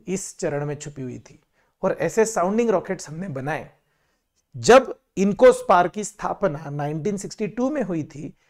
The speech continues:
immediately उसके बाद नाइनटीन सिक्सटी थ्री सिक्सटी फ़ोर को हमने साउंडिंग रॉकेट डिजाइन करना शुरू कर दिया था।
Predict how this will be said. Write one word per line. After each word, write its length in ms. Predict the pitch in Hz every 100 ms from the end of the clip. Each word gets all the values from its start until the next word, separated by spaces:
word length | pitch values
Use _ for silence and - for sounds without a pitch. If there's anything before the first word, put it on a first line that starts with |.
| _ -
immediately 760 | 233 302 359 277 220 226 220 208
उसके 240 | - 190
बाद 280 | 165 151 -
नाइनटीन 340 | 165 165 208
सिक्सटी 320 | 202 175 - 196
थ्री 240 | - 240
सिक्सटी 340 | - - 202
फ़ोर 300 | 196 247 277
को 360 | 262 156 151 - _ -
हमने 240 | 185 214
साउंडिंग 420 | 214 185 196 285
रॉकेट 280 | 254 185 185
डिजाइन 360 | 156 147 170 170
करना 260 | 156 143
शुरू 220 | 170 226 220
कर 120 | 143
दिया 220 | 113 104
था। 160 | -